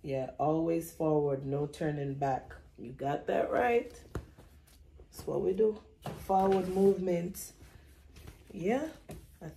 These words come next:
think these are, this might be his too. Oh yeah, I like this too. Say Nirvana, Nirvana, which is an artist that unfortunately,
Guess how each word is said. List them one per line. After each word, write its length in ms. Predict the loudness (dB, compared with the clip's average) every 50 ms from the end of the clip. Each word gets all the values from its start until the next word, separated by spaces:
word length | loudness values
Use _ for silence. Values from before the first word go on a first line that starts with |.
| -10 -4
think 340 | -2 -2 -2 -2 -4 -6 -4
these 420 | -2 -2 0 0 -2 -4 -2 -2
are, 460 | -2 -2 -2 -4 -6 -6 -8 -8 -12 -16 -20 -20 -20 -20 _ -20 -20 -20 -20 -20 -20 -20 -20 -20 -20 -20 -20 -20 -20 -14 -10
this 200 | -10 -10 -8 -6
might 300 | -4 -2 -2 -2 -4 -4
be 320 | -4 -2 -2 -2 -2 -4
his 460 | -6 -4 0 2 2 2 2 0 -4
too. 360 | -6 -4 -2 0 0 0 0 -2
Oh 160 | 0 0 0 0
yeah, 220 | 0 0 0 0
I 40 | 0
like 320 | 2 0 0 -2 -4 -4
this 220 | -6 -6 -6 -6 -10
too. 340 | -10 -8 -6 -6 -6 -6 -8 -12 -18 -20 -20 -20 -20 _ _ _ -16
Say 220 | -6 -4 -2 -2
Nirvana, 840 | 0 0 0 0 -2 -2 -2 -2 -4 -4 -4 -4 -4 -4 -4 -6 -6 -10 -14 -18 _ -10
Nirvana, 520 | -8 -8 -6 -6 -6 -6 -6 -4 -4 -4
which 220 | -4 -6 -6 -6 -6
is 160 | -6 -6 -6
an 180 | -6 -6 -6 -6
artist 640 | -6 -6 -4 -2 0 0 0 -2 -4 -8 -10 -8 -6
that 260 | -6 -4 -6 -6 -10 -12 -16 -20 -20 -20 -20 -20 -20 _ -20 -20 -20 -20 -20 -20 -18 -14
unfortunately, 1000 | -12 -10 -10 -10 -10 -8 -6 -6 -6 -6 -8 -10 -8 -8 -8 -8 -8 -8 -8 -8